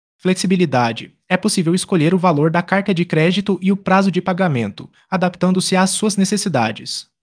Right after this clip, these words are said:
Economia em comparação ao financiamento. Quando você pensa em adquirir um imóvel, a economia é um fator fundamental.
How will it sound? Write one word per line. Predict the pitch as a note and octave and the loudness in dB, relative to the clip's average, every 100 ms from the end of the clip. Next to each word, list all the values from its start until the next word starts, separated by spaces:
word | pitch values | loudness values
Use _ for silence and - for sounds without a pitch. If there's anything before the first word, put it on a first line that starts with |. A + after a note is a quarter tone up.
| _ | _
Economia | - F#3+ G3 D#3 | -2 2 2 2
em | D#3 | 0
comparação | F#3+ G3+ G3 F#3 - E3 | -2 0 2 0 0 -2
ao | |
financiamento. | D#3 F#3 F#3+ - F3+ D3+ E3 F#3+ | 0 0 0 0 0 0 0 -2
Quando | - E3+ F#3 | -2 0 0
você | F3 F3+ D#3+ | 0 0 -2
pensa | D#3 E3 D#3 | -2 -2 0
em | D#3 | -2
adquirir | D3+ D3+ D#3 D#3 F#3 | -4 -4 -2 0 2
um | |
imóvel, | F#3+ D#3 C#3 E3 E3 E3 | 2 4 4 2 0 -2
a | D#3 | 0
economia | E3+ F#3 G3 F3+ F3+ | 0 0 2 2 2
é | F#3+ | 2
um | |
fator | G3 F#3 F3 F3 | 0 -2 0 -2
fundamental. | E3+ G#3+ A3 F#3 E3 - C3 G#2 | -2 -2 0 0 0 0 -2 -2